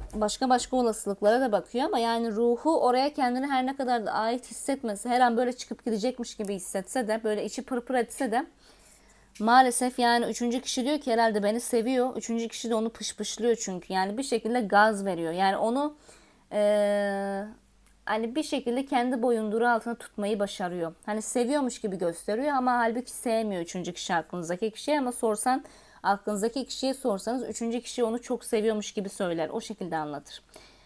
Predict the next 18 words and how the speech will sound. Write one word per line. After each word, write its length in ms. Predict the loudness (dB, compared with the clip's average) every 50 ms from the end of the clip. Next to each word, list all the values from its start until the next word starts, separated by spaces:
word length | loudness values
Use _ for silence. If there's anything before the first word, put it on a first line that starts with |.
| -20 _ -4
Ama 180 | -2 0 0 0
üçüncü 300 | 0 0 -2 -2 -2 -2
kişi 200 | -4 0 2 2
aklınızdaki 500 | 2 2 0 -2 0 0 0 0 0 -4
kişiye 320 | -6 -6 -4 -2 -2 0
karşı 360 | 0 2 0 0 0 -4 -6
tamamıyla 640 | -4 -2 -2 0 0 0 0 -2 -2 -2 -2 -2 -4
düşmanlıklar 840 | -4 -4 -4 -4 -2 -2 -2 -2 -4 -4 -2 0 2 2 2 2 0
besliyor. 480 | -2 -4 -6 -8 -10 -8 -6 -6 -6 -6
Çok 260 | -4 -6 -6 -6 -6
da 60 | -8
sevdiğini 520 | -6 -2 -2 -2 -2 -2 -2 -4 -4 -4
söyleyemem. 640 | -6 -6 -6 -6 -4 -4 -4 -4 -4 -4 -6 -6 -8 -12 _ _ _ _ _ _ _ _ _ _ _ _ _ _ -20 _ _ _ _ _ _ -20 -20 _ _ _ _ _ _ _ _ _ _ _ _ _ _ -2
Orada 300 | 2 2 2 4 4 2
dinlenip 420 | 2 2 2 2 2 0 0 0 -2
yenilenmeye 640 | -2 0 2 2 2 2 2 2 0 0 0 -2 -2
ihtiyacı 600 | -4 -6 -4 -2 0 0 0 0 -2 -4 -4 -4
var. 200 | -4 -4 -4